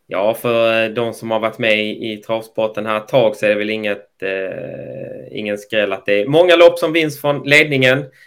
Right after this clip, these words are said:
Vi såg bland annat i uttagningarna till derbyt och derbystoet, eh, <laughs> där vi hade tolv av tolv vinnare från ledningen. Så att, eh, och, och räkna dessutom med att det kommer gå undan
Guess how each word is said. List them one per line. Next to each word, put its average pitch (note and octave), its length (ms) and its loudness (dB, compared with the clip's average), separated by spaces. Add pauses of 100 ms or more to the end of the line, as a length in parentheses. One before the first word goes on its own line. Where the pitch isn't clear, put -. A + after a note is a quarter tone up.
(140)
Vi - 80 -12
såg A2 280 -2
bland A2 200 2
annat A2+ 300 -2
i A2 40 -2
uttagningarna G#2+ 800 2
till G#2 180 -8
derbyt G2+ 480 -2
och F#2+ 80 -12
derbystoet, G2 1000 -4
eh, G2+ 360 -4 (100)
<laughs> - 300 -20
där F#2+ 100 -4
vi G2+ 100 -4
hade G#2+ 220 2
tolv C#3 520 2
av B2+ 240 2
tolv B2+ 300 2
vinnare A2 420 0
från G#2+ 200 -2
ledningen. G2+ 460 2
Så G2+ 140 -6
att, - 240 -8
eh, G2 160 0 (720)
och, G2+ 320 0
och C#3 120 4
räkna D#3+ 340 4
dessutom D3 460 2
med C3+ 120 6
att A#2+ 60 0
det A#2+ 80 -2
kommer C3 260 4
gå B2+ 100 2
undan G#2+ 520 0